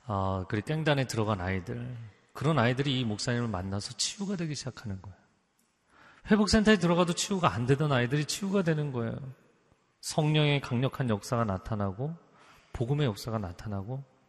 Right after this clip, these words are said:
변화되는 거예요. 아, 그래서 뉴욕에서 아예 그냥 시에서 전면적으로 이분을 지원을 하게 되고요.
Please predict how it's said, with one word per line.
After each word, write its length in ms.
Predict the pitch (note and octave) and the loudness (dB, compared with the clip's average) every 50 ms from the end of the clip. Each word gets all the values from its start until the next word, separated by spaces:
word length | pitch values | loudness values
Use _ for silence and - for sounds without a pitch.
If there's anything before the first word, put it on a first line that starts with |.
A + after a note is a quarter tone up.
| _ - | _ -10
변화되는 580 | - - G#2+ A#2+ D3+ D#3+ F3 E3+ D#3 D3 C3 | -4 -2 0 0 2 0 0 -2 -2 -4 -6
거예요. 280 | A2 A2 A2+ A#2+ B2+ B2+ - _ _ _ _ _ _ - _ _ - _ _ _ _ _ _ _ _ _ _ _ | -6 -8 -8 -8 -10 -14 -14 _ _ _ _ _ _ -20 _ _ -20 _ _ _ _ _ _ _ _ _ _ _
아, 80 | - D3 | -2 0
그래서 320 | - D#3 F3+ G3 E3+ F#3+ | 2 4 4 4 4 4
뉴욕에서 840 | B2+ G2 A2+ C3 D#3+ G3 G#3 G3+ F#3+ F3 F3 E3 D3+ - F#3+ F3+ C#3+ A2+ | 0 0 0 2 6 6 8 8 6 6 6 4 4 4 2 2 2 0
아예 280 | - G2+ A2+ C3 D#3+ E3 | 0 0 2 4 4 2
그냥 280 | C#3 D3 D3 D3+ D#3+ D3+ | 2 0 0 0 0 0
시에서 680 | - - - - A#3 A#3 A#3+ A3+ G#3+ G3+ E3 - G3+ - | 0 0 2 4 4 6 8 8 8 6 6 4 2 0
전면적으로 680 | - - A#2+ B2+ C#3+ D3+ D3+ C#3+ C3+ C3 A#2+ B2 B2 A2+ | 2 0 0 2 2 2 0 0 -2 -2 0 0 0 0
이분을 320 | G#2 G2+ G#2+ G#2+ G#2 G#2+ | 0 0 0 0 0 0
지원을 520 | G#2+ - - - G#2 G2+ G2 F#2+ F#2+ G2+ A2+ | 0 -2 -4 -2 0 0 0 0 0 -2 -2
하게 180 | C#3+ C3+ C3+ | -4 -4 -2
되고요. 460 | A2 G#2 F#2+ - - A2 A2+ A#2 A#2 | -2 -4 -4 -4 -6 -8 -8 -8 -10